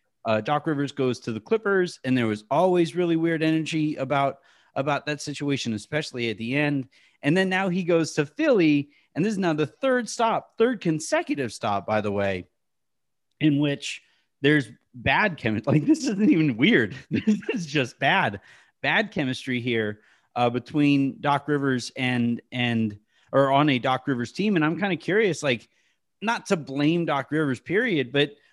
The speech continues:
when do we start noting the trend? When do we start saying, like, "Hey, uh,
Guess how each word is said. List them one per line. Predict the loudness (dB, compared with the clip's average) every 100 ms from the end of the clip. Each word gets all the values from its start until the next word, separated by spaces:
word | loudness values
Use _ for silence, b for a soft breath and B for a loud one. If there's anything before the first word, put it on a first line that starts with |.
| b
when | 0 2
do | 2
we | 0
start | 0 -2 -4
noting | 0 2 2 0
the | -2
trend? | -2 -2 -2 -4 -6
When | 2 4
do | 4
we | 0
start | -2 -6
saying, | -4 -2
like, | -2
"Hey, | -2 -2 -2 -4
uh, | -4 -2